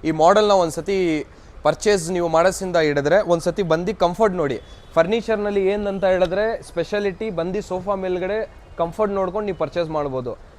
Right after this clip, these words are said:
ಯಾವ ಸೋಫಾ ಯಾವ ಯಾವ ಕಂಫರ್ಟ್‌ನೆಸ್ ಇರುತ್ತೆ ನೀವು ಪರ್-, ಆ, ನೋಡ್ಕೋಬೇಕು. ಬಿ ಎಮ್ ಡಬ್ಲ್ಯೂ ಅಂತ ಕರೀತಾರೆ ನಾವು.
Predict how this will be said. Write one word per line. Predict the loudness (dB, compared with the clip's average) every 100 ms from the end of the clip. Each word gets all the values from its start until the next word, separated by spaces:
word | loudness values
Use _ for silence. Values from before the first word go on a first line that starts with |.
| -18 -4
ಯಾವ | 2 2 0 -6 -4
ಸೋಫಾ | -2 2
ಯಾವ | 4 4 2
ಯಾವ | 0
ಕಂಫರ್ಟ್‌ನೆಸ್ | -2 -4 -4 -2 -2 -2
ಇರುತ್ತೆ | -4 -4
ನೀವು | -4 -6 -8 -10
ಪರ್-, | -12 -10 -6
ಆ, | -4 -2
ನೋಡ್ಕೋಬೇಕು. | 0 0 0 -2 -6 -8
ಬಿ | 0 4
ಎಮ್ | 4
ಡಬ್ಲ್ಯೂ | 2 -2 -2
ಅಂತ | -4
ಕರೀತಾರೆ | -4 -4 -2 -2
ನಾವು. | -2 -4 -4